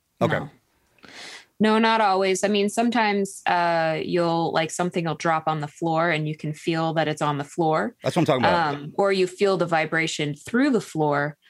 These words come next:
Speaker 2: but actually it was on a countertop somewhere, but it traveled through into the floor. So really, you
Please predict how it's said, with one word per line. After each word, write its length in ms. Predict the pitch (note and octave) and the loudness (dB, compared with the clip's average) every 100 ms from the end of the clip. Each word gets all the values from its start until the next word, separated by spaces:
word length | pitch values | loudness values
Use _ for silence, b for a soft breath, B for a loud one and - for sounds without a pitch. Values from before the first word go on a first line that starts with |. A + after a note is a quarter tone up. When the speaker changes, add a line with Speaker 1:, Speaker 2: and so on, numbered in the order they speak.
| _ | _
Speaker 2:
but 120 | - E3+ | 0 2
actually 500 | D#3+ D#3+ - D#3+ D3 | 0 -2 -6 -2 -2
it 80 | |
was 160 | - - | -4 -4
on 140 | D3 | -4
a 40 | C3+ | -4
countertop 680 | - E3 D#3 D3+ C#3+ C3 - | -2 -2 0 -4 -4 -6 -6
somewhere, 400 | D3 D3 C#3+ C#3+ | -6 -4 -4 -2
but 160 | - | -2
it 160 | C#3+ - | -2 -4
traveled 540 | - D#3+ D3 D#3 C#3 | -2 -2 0 -4 -10
through 640 | - - E3 D#3+ D3 D3 C#3+ _ b b b | -14 -8 -2 0 0 -2 -4 _ b b b
into 320 | - E3 D#3 | -2 -2 -2
the 60 | D#3 | -6
floor. 380 | D#3 D#3+ C#3+ D3+ | -4 -2 -2 -2
So 440 | - F3 D3+ D3 B B B - | 0 0 0 -2 B B B -2
really, 720 | F3+ G#3+ G3+ F3+ E3+ - - _ _ - | 2 4 4 4 2 -2 -6 _ _ -2
you 380 | F#3 F3+ F3+ | 0 2 0